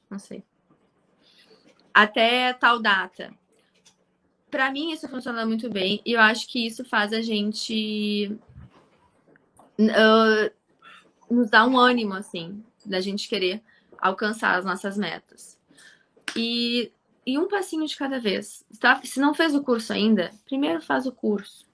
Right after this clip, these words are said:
Depois faz a anac. E-, e-, elabore os seus passos, né?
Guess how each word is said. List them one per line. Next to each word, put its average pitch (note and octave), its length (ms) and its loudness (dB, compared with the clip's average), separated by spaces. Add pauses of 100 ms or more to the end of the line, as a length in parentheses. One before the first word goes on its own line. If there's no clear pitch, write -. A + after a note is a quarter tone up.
(920)
Depois A#3+ 420 4
faz A#3 220 2
a A#3+ 80 6
anac. A3 520 2
E-, - 880 -6
e-, A3 580 4
elabore A#3+ 640 6
os C4 80 -10
seus A3 220 -6
passos, F#3 480 -2
né? F3 300 -10